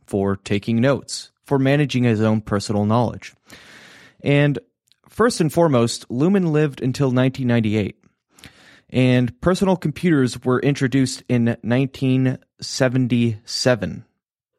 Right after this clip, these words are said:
It's like twenty years wherein he could actually opt to use, even though it was crappy back then, well, computers. And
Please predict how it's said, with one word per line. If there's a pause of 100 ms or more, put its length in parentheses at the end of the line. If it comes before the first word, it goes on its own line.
(320)
It's
like
twenty
years (280)
wherein (180)
he (800)
could
actually (180)
opt (140)
to
use, (260)
even
though
it
was (180)
crappy
back
then, (1040)
well,
computers. (1160)
And